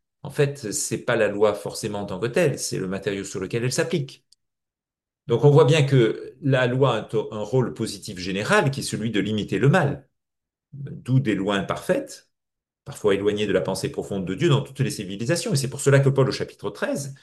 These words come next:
eh bien, euh, va recommander l'obéissance aux autorités, aux magistrats qui, euh,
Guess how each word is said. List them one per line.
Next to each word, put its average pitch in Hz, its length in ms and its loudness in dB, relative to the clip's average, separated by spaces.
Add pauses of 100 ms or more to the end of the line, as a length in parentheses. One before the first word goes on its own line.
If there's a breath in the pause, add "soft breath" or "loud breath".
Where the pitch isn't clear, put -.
(420 loud breath)
eh - 80 -10
bien, 139 360 2
euh, 95 100 0
va 92 480 0
recommander 104 520 2
l'obéissance 110 580 0
aux 101 120 -6
autorités, 143 500 2
aux 107 80 4
magistrats 98 580 -2
qui, 117 420 0
euh, 85 180 0